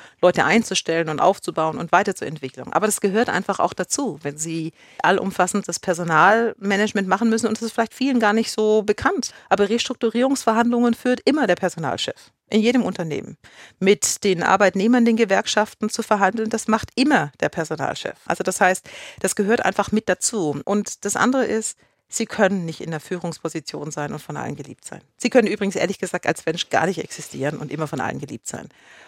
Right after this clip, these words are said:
Und das müssen sie halt einfach auch akzeptieren, dass das nicht immer der Fall ist. Und dann gibt's Dinge, über die ich mich manchmal ärgere, wenn ich sie lese. Aber soll ich Ihnen was sagen? Mir ist es schon fast lieber, die Leute sagen mir das ins Gesicht, als sie reden dann hintenrum. Und da gibt's auch immer sehr, sehr viel Häme. Das kriege ich dann immer natürlich irgendwie mit, ja. Also das heißt zum Beispiel,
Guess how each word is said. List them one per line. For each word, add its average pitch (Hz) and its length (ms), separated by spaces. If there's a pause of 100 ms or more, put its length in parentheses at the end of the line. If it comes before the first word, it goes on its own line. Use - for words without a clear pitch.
(120)
Und 196 180
das 190 120
müssen 208 180
sie 190 120
halt 175 100
einfach 160 300
auch 160 120
akzeptieren, 190 720 (480)
dass 170 160
das 180 160
nicht 180 140
immer 175 140
der 165 100
Fall 160 280
ist. 185 320
Und 196 200 (100)
dann 185 160
gibt's - 260
Dinge, 220 220
über 185 180
die 185 80
ich 190 100
mich 196 120
manchmal 175 260
ärgere, 214 320
wenn 208 120
ich 202 100
sie 185 120
lese. 262 520 (120)
Aber 185 180
soll 190 120
ich 185 60
Ihnen 208 100
was 190 120
sagen? 202 340
Mir 208 80
ist 208 120
es - 80
schon 208 120
fast - 300
lieber, 208 260
die 202 100
Leute 180 320
sagen 190 380
mir 175 100
das 175 140
ins - 160
Gesicht, - 540 (520)
als 185 260
sie 180 140
reden 185 320
dann 170 160
hintenrum. 190 540
Und 233 120
da 262 60
gibt's - 180
auch - 140
immer 202 160
sehr, 185 180
sehr 170 140
viel 160 180
Häme. - 380
Das - 120
kriege 247 100
ich - 60
dann 196 140
immer 180 140
natürlich 175 360
irgendwie 165 240
mit, 311 300
ja. 190 220
Also 180 160
das - 140
heißt 180 140
zum 165 120
Beispiel, 165 340